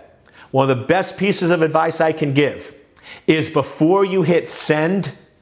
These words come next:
save, or post, ask yourself, "Do you want this information to live forever?" And if the answer's no,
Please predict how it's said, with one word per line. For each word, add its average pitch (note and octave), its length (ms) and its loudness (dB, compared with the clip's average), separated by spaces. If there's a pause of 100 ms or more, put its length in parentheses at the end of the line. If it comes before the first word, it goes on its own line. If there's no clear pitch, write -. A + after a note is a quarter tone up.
(380)
save, F3 680 0
or E3+ 180 2
post, D3 580 -2 (260)
ask D3 260 -2
yourself, - 540 -8 (800)
"Do C#3 100 2
you B2+ 200 2
want C#3 520 0 (260)
this C3 220 0
information C3 640 -2
to B2 100 -2
live A#2 480 0 (120)
forever?" A#2+ 580 -4 (560)
And C#3+ 160 0
if C#3 200 -2
the C#3 260 2
answer's D#3 540 0
no, C3 560 0